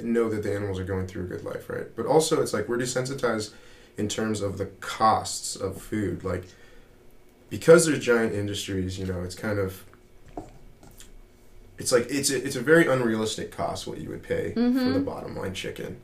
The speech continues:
Speaker 2: Mm-hmm.
Speaker 1: And I think i-, it's unfortunate for small farmers because it's like, we obviously can't afford to do things the same as big businesses. But there's like a,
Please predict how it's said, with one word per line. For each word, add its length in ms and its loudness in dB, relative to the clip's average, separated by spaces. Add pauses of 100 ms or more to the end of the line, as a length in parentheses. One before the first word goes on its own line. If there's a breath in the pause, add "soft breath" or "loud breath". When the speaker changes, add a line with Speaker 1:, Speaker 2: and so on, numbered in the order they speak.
Speaker 2:
Mm-hmm. 300 -4 (120)
Speaker 1:
And 140 0
I 80 -2
think 400 -2
i-, 40 -8
it's 380 -2
unfortunate 580 2
for 100 -6
small 300 4
farmers 440 0
because 320 -2
it's 120 2
like, 160 0
we 140 2
obviously 320 2
can't 160 -2
afford 360 -2
to 60 -2
do 160 -6
things 240 -8
the 60 -10
same 300 -6
as 100 -10
big 240 -6
businesses. 500 -10 (500 loud breath)
But 420 6
there's 220 0
like 220 2
a, 420 2